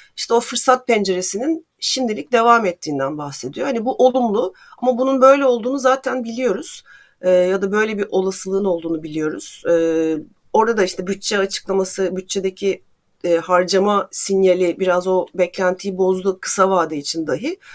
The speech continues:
Ama şimdilik yabancıların yatı-, ya-, yaptığı, uyguladığı strateji bu. Hani faiz artışları, son bir faiz artışı kırk beşe devam edecek. Belki arkasından biraz daha yükseltebilir. Yerel seçimden sonra olabilir. Hani bu bir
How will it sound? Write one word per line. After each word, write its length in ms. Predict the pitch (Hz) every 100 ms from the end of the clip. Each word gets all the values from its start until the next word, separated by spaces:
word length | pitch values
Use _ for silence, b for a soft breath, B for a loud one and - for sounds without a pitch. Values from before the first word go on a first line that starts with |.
| B B B 262
Ama 260 | 269 320
şimdilik 460 | 370 294 285 226 233
yabancıların 500 | 226 226 226 233 240
yatı-, 340 | 214 - 196
ya-, 240 | - 190 -
yaptığı, 420 | 180 190 190 -
uyguladığı 480 | 196 208 196 196 196
strateji 500 | 196 - 170 220 285
bu. 200 | 277 - b b b
Hani 120 | 175
faiz 340 | - 247 226 208
artışları, 420 | 170 - - 156
son 280 | - 226 208
bir 40 |
faiz 300 | - 185 175
artışı 260 | 175 - -
kırk 180 | 190
beşe 200 | 190 196
devam 320 | 185 190 202 180
edecek. 340 | 165 - - _
Belki 280 | - 208 202
arkasından 500 | 185 185 - 196 185
biraz 280 | 233 208 175
daha 140 | 160
yükseltebilir. 680 | 160 - 180 156 160 156 170
Yerel 280 | 196 180 175
seçimden 480 | 170 - 175 175 175
sonra 320 | - 165 151
olabilir. 440 | 143 139 131 175 - B B B
Hani 200 | 214 220
bu 120 | 247 240
bir 200 | 277